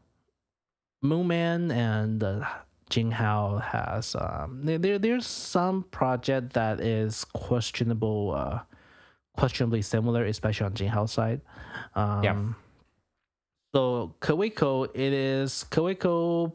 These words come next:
Speaker 1: being a fountain pen company that is produced locally. They, so their price, of course, cannot beat,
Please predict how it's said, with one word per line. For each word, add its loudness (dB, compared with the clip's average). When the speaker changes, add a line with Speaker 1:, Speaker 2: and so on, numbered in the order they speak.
Speaker 1:
being 0
a 0
fountain 2
pen 0
company 0
that 0
is -2
produced -2
locally. -2
They, -2
so -2
their 2
price, -2
of -6
course, -4
cannot -4
beat, -4